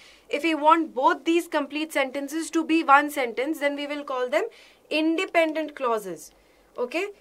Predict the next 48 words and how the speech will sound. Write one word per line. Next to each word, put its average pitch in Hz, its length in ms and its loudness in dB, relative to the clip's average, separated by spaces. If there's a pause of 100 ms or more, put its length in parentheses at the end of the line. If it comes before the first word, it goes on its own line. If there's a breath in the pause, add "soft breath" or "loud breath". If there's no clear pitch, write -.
(160 soft breath)
इंडिपेंडेंट 302 680 0
क्लॉजेज 208 420 -2
है। 185 220 -14
इंडिपेंडेंट 302 540 0
क्लॉजेज 302 360 0
क्या 311 180 4
होता 269 320 0
है? 302 280 0
पा-, - 600 2
सेंटेंस 277 440 -4
का 311 100 2
वो 285 220 2
पार्ट 285 360 6
जो 285 100 -6
अपने 269 240 -4
आप 277 180 4
में 294 120 -4
कंप्लीट 269 520 -6
थॉट 240 220 0
है, 220 80 -2
मतलब 220 240 -2
आप 262 140 2
उसको 285 340 -8 (320 loud breath)
बाकी 240 280 4
के 294 140 -4
सेंटेंस 294 360 0
से 311 60 0
अलग 277 320 4
भी 302 100 -4
कर 277 180 -2
दो 285 100 -6
तो 302 160 -4
वो 294 160 0
अपने 285 280 4
आप 320 160 6
में 320 100 2
भी 311 100 -2
एक 285 120 -6
सेंटेंस 185 400 -8
है। - 100 -18
Okay, 285 280 -4
it 262 80 -12
will 277 160 -6
make 320 160 -2
sense 247 300 -4
on 202 200 -8
its 196 100 -18
own। 156 120 -10